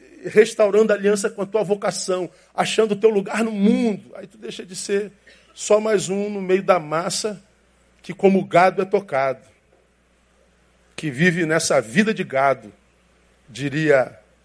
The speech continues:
o pastor Zé Ramalho. Ah,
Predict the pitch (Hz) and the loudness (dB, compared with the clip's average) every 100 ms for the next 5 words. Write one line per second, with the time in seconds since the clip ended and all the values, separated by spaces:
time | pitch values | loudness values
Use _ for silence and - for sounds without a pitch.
0 | _ 131 - 117 - 143 147 135 120 113 | _ -6 2 2 2 0 2 0 -6 -10
1 | 110 107 _ _ _ _ _ _ _ _ | -16 -18 _ _ _ _ _ _ _ _
2 | _ _ _ _ _ _ 466 _ - - | _ _ _ _ _ _ _ _ -20 -20
3 | - _ _ _ _ - 151 165 160 143 | -20 _ _ _ _ -2 2 4 4 0